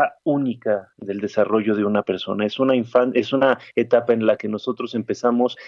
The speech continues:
a establecer conexiones con el medio que nos rodea, empezamos a establecer una, eh, relación muy determinada con todos aquellos que están con nosotros y empezamos a sentar las bases de lo que va a ser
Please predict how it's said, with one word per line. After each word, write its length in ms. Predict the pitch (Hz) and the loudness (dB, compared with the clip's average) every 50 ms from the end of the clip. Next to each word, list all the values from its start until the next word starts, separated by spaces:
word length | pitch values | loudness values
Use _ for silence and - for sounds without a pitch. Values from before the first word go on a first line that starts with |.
| - - | -6 0
a 60 | - | 2
establecer 640 | 120 120 123 131 127 120 110 101 123 107 - 143 135 - | 2 2 4 2 0 0 0 -2 -2 -2 0 -2 -2 0
conexiones 680 | - 147 131 117 117 - - - 120 123 123 110 113 | 0 0 0 0 -2 -4 -2 -2 0 0 0 -2 -2
con 160 | - 117 107 | -2 -2 -2
el 100 | 104 101 | 0 -2
medio 260 | 107 110 107 110 110 | 0 0 0 0 -2
que 120 | - - 101 | -2 -4 -4
nos 200 | 101 98 - - | -4 -6 -2 -2
rodea, 460 | 101 101 98 107 110 113 107 110 107 - - - - | 0 0 2 2 4 4 4 2 0 -4 -12 -4 -2
empezamos 640 | - 104 110 110 131 123 - 127 127 131 123 107 - | -2 -2 0 0 0 2 2 2 2 2 0 0 0
a 40 | 120 | -2
establecer 640 | 104 - - 110 104 107 107 101 - 123 120 120 120 - - - - | -2 2 0 0 2 2 0 0 2 2 0 0 -2 -8 -16 -18 -4
una, 680 | - 139 135 139 143 143 139 139 131 123 117 110 101 - _ _ - _ _ | -2 0 2 4 4 4 4 4 4 4 2 0 -2 -4 _ _ -20 _ _
eh, 260 | - 117 117 113 113 | -2 0 2 2 2
relación 640 | 107 104 117 120 117 117 113 110 - - 147 151 151 | 2 2 0 2 2 2 2 0 0 -2 -2 -2 0
muy 180 | 139 135 135 131 | 0 0 2 2
determinada 840 | 131 123 110 - - - 110 110 110 107 110 117 123 117 117 113 | 2 0 0 -2 -4 -4 -4 -2 -4 -2 0 0 2 2 2 0
con 160 | 117 110 104 | -2 -4 -6
todos 300 | - - 110 110 107 - | -4 -2 -2 -2 -2 -2
aquellos 380 | 107 104 - - 107 107 104 - | -4 -4 -4 -4 -4 -4 -4 -4
que 80 | - - | -8 -12
están 240 | - _ 104 104 | -6 _ -4 -4
con 160 | 104 - 101 101 | -2 -4 -6 -6
nosotros 580 | 101 - - 113 107 - - - 120 - - - - - - - - | -6 -2 0 0 0 0 -2 -4 -4 -4 -6 -12 -16 -16 -16 -12 -4
y 520 | - 156 165 170 160 160 180 180 180 - - | -2 -2 0 0 -2 0 0 0 2 2 2
empezamos 580 | 127 120 120 139 - - 156 156 160 151 151 | 0 2 0 -2 2 2 2 2 2 0 -2
a 40 | 139 | -2
sentar 360 | - 123 113 110 - 135 127 | -2 -2 0 2 2 2 2
las 200 | 135 131 120 113 | 2 0 2 2
bases 380 | - 120 120 - - 123 110 113 | 2 2 2 2 0 -4 -2 0
de 80 | 113 | 0
lo 160 | 104 107 101 - | 0 0 0 0
que 120 | - 107 | -2 0
va 280 | 101 110 110 117 113 113 | 2 4 4 4 4 2
a 80 | 110 | 2
ser 320 | 107 - 107 107 104 - | 0 0 0 0 0 -2